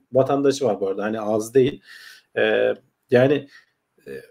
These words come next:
onlar şeyden destek istiyorlar işte zaten. Ulusal, e, şey fonundan destek istiyorlar. E,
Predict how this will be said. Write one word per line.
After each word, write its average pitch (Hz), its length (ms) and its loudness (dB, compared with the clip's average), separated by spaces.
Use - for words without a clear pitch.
onlar 165 340 6
şeyden 208 360 4
destek 131 280 4
istiyorlar 98 340 -2
işte - 180 -14
zaten. 120 280 -6
Ulusal, 143 600 2
e, 120 460 2
şey 151 220 4
fonundan 120 480 -2
destek 101 340 -6
istiyorlar. 113 520 -8
E, 113 60 -6